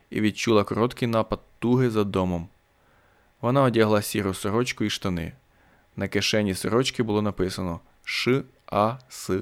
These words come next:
Ш". Подивившись на вівтар, вона усміхнулась і зникла.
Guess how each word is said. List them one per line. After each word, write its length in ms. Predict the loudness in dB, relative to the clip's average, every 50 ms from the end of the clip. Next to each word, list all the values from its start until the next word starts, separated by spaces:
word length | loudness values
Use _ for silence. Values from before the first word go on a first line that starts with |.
| -6 -12 -14
Ш". 280 | -12 -8 -8 -4 -4 -4 -6 -6 _ _ _ _ _ _ _ _ _ _ _ _ _ _ _ _ -4
Подивившись 640 | -2 0 2 4 4 4 2 2 -2 -2 -2 -2
на 100 | -2 -2
вівтар, 480 | -2 -2 -2 2 4 6 6 6 4 -6 -12 -20 -20 -20 -20 -16 -6
вона 240 | 0 2 4 4 4
усміхнулась 760 | 4 2 2 0 -2 -2 -2 -2 0 2 4 4 2 2 -2 -6
і 100 | -4 -2
зникла. 520 | 0 0 0 0 0 -2 -4 -8 -8 -10